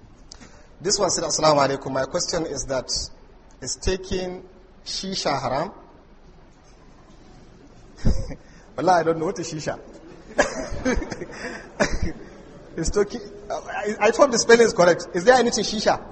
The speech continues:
Okay. Okay, eh? Well, let me, let me give a rule,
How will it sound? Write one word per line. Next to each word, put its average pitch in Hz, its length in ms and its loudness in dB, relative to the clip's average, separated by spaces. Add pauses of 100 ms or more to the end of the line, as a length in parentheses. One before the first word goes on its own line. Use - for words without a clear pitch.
(680)
Okay. 185 480 -4 (3000)
Okay, 175 360 -6
eh? - 180 -8 (1300)
Well, 254 220 4
let 254 220 8
me, 240 140 2
let 254 200 4
me 262 140 -2
give 220 180 -2
a 190 100 -2
rule, 165 180 0